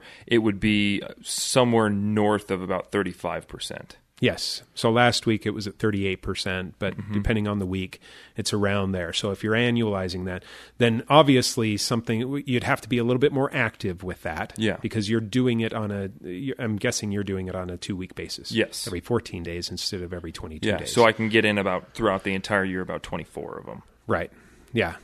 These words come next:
Speaker 2: But you're picking up a much larger return on your investment because it's more volatile stock.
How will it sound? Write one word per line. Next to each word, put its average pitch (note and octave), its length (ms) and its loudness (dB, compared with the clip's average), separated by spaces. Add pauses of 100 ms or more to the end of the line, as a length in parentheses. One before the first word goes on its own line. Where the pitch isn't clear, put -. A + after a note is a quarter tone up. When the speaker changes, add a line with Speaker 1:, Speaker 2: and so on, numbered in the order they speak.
(120)
Speaker 2:
But G#2 180 0
you're A#2 80 4
picking C3+ 400 0
up A#2+ 180 2
a A#2 60 -2
much A2 300 0
larger A2+ 680 4
return F#2 840 -2 (200)
on A2+ 180 0
your G2 140 -2
investment F2+ 720 -4
because G#2 240 -4
it's - 180 -10
more F#2+ 160 0
volatile D#2+ 460 -6
stock. - 400 -10